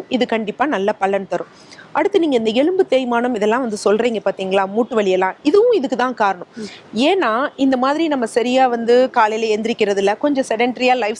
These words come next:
Speaker 1: ஸ்டைல் இருக்கும், இன்சுலின் ரெசிஸ்டன்ஸ் இருந்ததுன்னா என்ன ஆகும்னா லிவர் ப்ராப்ளம் வரும். அப்ப என்ன ஆகும் அப்படின்னா நம்ம உடம்புல ஈஸ்ட்ரோஜன் ஹார்மோன் ரொம்ப ஜாஸ்தியாகும். நான் முன்னாடியே உங்ககிட்ட
Speaker 2: ம்.
Speaker 1: சொல்லியிருந்தோம். என்ன அப்படின்னு பாத்தீங்கன்னா,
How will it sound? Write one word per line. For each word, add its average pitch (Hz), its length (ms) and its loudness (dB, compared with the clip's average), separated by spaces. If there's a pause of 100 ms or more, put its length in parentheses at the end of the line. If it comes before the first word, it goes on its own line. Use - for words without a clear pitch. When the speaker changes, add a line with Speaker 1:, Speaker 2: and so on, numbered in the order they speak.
Speaker 1:
ஸ்டைல் 220 140 2
இருக்கும், 196 300 -2 (340)
இன்சுலின் 320 420 4
ரெசிஸ்டன்ஸ் 247 600 0
இருந்ததுன்னா 240 640 2
என்ன 220 200 -2
ஆகும்னா 208 380 -4
லிவர் 220 400 -2 (100)
ப்ராப்ளம் 208 360 2
வரும். 175 340 -8 (420)
அப்ப 440 300 -2
என்ன 262 380 0
ஆகும் 240 360 0
அப்படின்னா 202 440 -2
நம்ம 214 340 -2
உடம்புல 226 480 0 (100)
ஈஸ்ட்ரோஜன் 269 540 0
ஹார்மோன் 208 380 0
ரொம்ப 214 260 0
ஜாஸ்தியாகும். 185 480 -2
நான் 254 120 0
முன்னாடியே 247 320 -2
உங்ககிட்ட 202 320 -4
Speaker 2:
ம். 226 80 -6
Speaker 1:
சொல்லியிருந்தோம். 190 400 -2 (360)
என்ன 311 280 2
அப்படின்னு 240 260 -4
பாத்தீங்கன்னா, 226 460 0